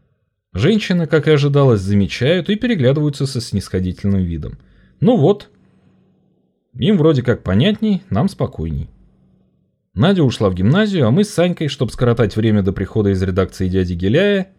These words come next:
и поездки в суд, взялись за рисование. Котики.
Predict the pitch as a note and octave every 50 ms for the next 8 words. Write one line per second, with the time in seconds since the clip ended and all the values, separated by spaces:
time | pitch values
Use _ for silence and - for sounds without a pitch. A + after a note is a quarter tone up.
0 | _ - C#3 C3+ D3 D3+ D3+ D3 C#3 C3+ - C#3+ C3+ - - C#3 C3+ - - _
1 | _ _ _ _ _ _ _ _ - G2 A2 C3+ F#3+ B3+ A#3 F#3 C#3 A#2 G#2+ -
2 | - G2 F2+ F2+ F2 F2 E2+ E2+ C#2+ - - - _ _ _ _ _ _ _ _
3 | _ _ _ _ _ _ _ _ _ - - A#2 A2 - - F2 - - D3+